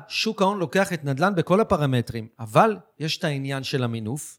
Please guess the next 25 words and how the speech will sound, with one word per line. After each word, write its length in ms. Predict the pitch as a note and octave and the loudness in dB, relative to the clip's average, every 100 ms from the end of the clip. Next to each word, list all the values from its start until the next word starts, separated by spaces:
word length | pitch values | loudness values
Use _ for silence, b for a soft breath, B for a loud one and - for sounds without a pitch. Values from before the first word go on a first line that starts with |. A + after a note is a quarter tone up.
| _ | _
שזה 280 | - G2+ A#2 | -12 -4 -4
יש 120 | G#2+ | -4
בנדל"ן 440 | B2 A2+ G#2 A2+ A2+ | -6 -8 -10 -12 -12
ואין 200 | G#2+ A2 | -14 -14
בשוק 300 | G#2+ - - | -16 -16 -14
ההון. 140 | E3 | -10
נכון, 240 | G3 - C#3 | -8 -6 -6
הסברת 300 | A2+ B2 B2+ | -4 -4 -4
את 100 | - | -12
החסרונות 420 | A#2 - A2 G#2+ | -12 -12 -12 -12
של 140 | A2 | -12
המינוף. 360 | G2+ G#2+ F#3+ - _ | -12 -6 -6 -8 _
שתיים, 460 | - - E3+ F#3+ F#3 _ - _ - | -6 2 2 2 -4 _ -20 _ -18
אני 120 | A#2 | -12
חושב 140 | G#2 D3 | -4 -4
שזה 240 | B2+ A#2 | -2 0
הדבר 240 | C3 B2 B2 | 2 2 -4
ש-, 140 | - | -6
זה 300 | D3+ A#2+ D#3 | -4 4 6
הסיכום 480 | C#3 A#2+ C#3 - D#3 | 6 2 -4 -2 -2
העיקרי 380 | C3 B2 C3 D#3 | 0 -2 -4 -2
שלי 240 | - C#3 | -2 -4
של 180 | A#2 A#2+ | -4 -6
הפרק 340 | G#2+ B2+ A#2 B2+ | -4 -4 -4 -2
הזה, 220 | A#2+ | -2